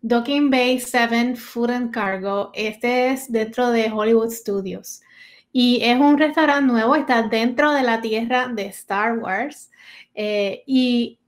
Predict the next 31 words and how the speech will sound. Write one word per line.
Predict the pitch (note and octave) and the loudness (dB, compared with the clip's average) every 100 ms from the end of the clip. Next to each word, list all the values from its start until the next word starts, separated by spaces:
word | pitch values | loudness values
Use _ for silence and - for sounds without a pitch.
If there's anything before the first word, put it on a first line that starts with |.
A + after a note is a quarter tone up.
| _ | _
además | B3+ C4 C4 A#3+ B3+ | 0 2 2 0 0
de | D#4+ | -2
que | E4 E4+ C#4 - | 0 -2 -2 -4
el | B3+ B3 | -4 0
ambiente | A#3 A3+ A3+ A3 A#3 D#4+ E4 C#4 | 0 -2 -2 -2 -2 0 0 0
dentro | B3 B3 B3+ C4+ | -2 -2 0 0
de, | C4+ B3+ A#3+ A3+ A3 - _ | 2 2 2 0 -2 -8 _
de | A3+ A#3 | -2 -2
ese | B3 | -2
restaurante | C4 C#4 C4 B3 A#3 A3 A3 A3+ | -2 -2 0 2 2 0 -4 -8
es | A#3 - | -8 -8
súper | - C4+ C4 B3+ B3 B3 | -2 -2 0 0 0 -4
cool, | - A3 G#3+ C4 _ _ _ _ _ | -4 -2 -2 -4 _ _ _ _ _
eh, | A3+ G#3+ G#3 G#3 - - | -2 0 0 -2 -4 -2
uno | A#3+ B3 | 2 2
siente, | B3+ B3 B3+ | 0 -4 0
¿verdad?, | A#3+ A3 A#3 | 0 2 0
que | A3+ | -2
está | A3+ G#3+ G#3 A3 | -2 0 2 0
inmerso | C4+ A#3 A3 G#3+ G#3+ A3+ - A#3 | 0 0 0 -2 -4 -4 -2 -2
en | A3+ | -2
la | G3+ G3+ | -4 -4
tierra | G3+ G#3 G#3 A#3 A3+ | -4 -4 -2 -2 -2
como | G#3+ A#3 | -6 -6
tal. | A3 G3+ G#3+ B3 - - - - | -4 -2 -4 -8 -14 -20 -20 -8
Eh, | G#3 G#3+ G#3 A3+ _ - | -2 0 0 -4 _ -2
la | C#4 C4 | 0 2
comida | C4 A#3+ B3 | 2 4 4
es | |
muy | C#4 D#4 | 4 2
buena. | B3+ A#3 G#3+ B3 D4 | 2 0 0 -2 -4